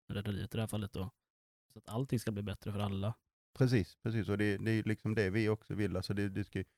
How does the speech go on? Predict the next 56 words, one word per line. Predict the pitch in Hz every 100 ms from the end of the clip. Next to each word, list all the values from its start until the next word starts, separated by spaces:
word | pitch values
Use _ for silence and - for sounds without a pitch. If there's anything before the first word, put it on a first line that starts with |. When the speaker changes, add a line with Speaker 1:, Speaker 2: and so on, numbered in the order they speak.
| _ -
Speaker 2:
det | 90
är |
ju | 87
inte, | 123 - 117
handlar | 117 107
ju |
inte | 123 110
bara, | 120 123 95
men | 98
jag | 101
menar, | 104 101 98 - -
om | 104
du | 107
inte | 110 95
säger | - 87 87
ifrån, | 90 - 139 95 92 87 -
alltså, | 95 95 92 92 _
så | 113
här, | 98
motor | 101 120 131 -
har | 98
gått | 98 -
sönder | - 101 90
tre | - 113 98
gånger | 92 101 104 90 - _ _
och | -
så | 95 95
byter | 95 113 92 -
du | 107
bara | 110 110
ut | 110 -
motorn. | 104 120 -
Du | 92
säger | - 104
inte | 104 - _ _ -
ifrån | 98 - 139 98 95
att, | 101
"Men | 107
här | 120
är | 101
något | 98 101
bakomliggande | - 110 127 - 90 90 98 110
fel", | 117 - 101
som | 92 107
vi | 110
i | 104
Sverige | 107 117 92
är | 92
ganska | 107 113 104
duktiga | 107 135 - 95
på. | - 107
Vi | 110
säger | - 123 104
liksom, | 104 104
"Ja, | 110
men | 113